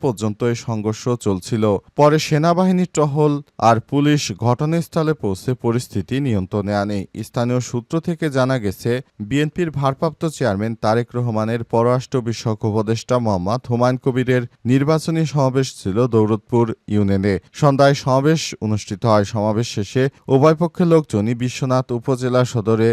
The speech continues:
ফিরলে রাত নয়টার দিকে মোহাম্মদ হুমায়ুনপন্থীরা মিছিল বের করে সংঘর্ষের সূত্রপাত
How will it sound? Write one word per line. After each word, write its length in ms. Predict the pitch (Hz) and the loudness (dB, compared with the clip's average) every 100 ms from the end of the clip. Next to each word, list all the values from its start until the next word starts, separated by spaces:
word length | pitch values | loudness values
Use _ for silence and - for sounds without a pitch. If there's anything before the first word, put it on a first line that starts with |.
| - - | 0 -2
ফিরলে 300 | 139 113 113 | 0 4 4
রাত 240 | 135 123 117 - 110 | 6 4 4 -2 4
নয়টার 340 | 131 135 165 175 | 4 4 0 -2
দিকে 160 | - 160 | -4 -2
মোহাম্মদ 360 | 160 151 151 147 _ | 0 2 2 2 _
হুমায়ুনপন্থীরা 880 | 131 139 160 165 - 131 - 107 110 110 | 2 4 4 2 0 -2 -2 0 0 2
মিছিল 320 | 113 - 127 107 | -2 -4 -4 0
বের 160 | 98 - | -2 0
করে 160 | 120 131 - | -2 -2 -4
সংঘর্ষের 480 | 110 110 - 117 110 | -4 -4 -4 -6 -6
সূত্রপাত 480 | 101 - 101 104 | -8 -6 -6 -4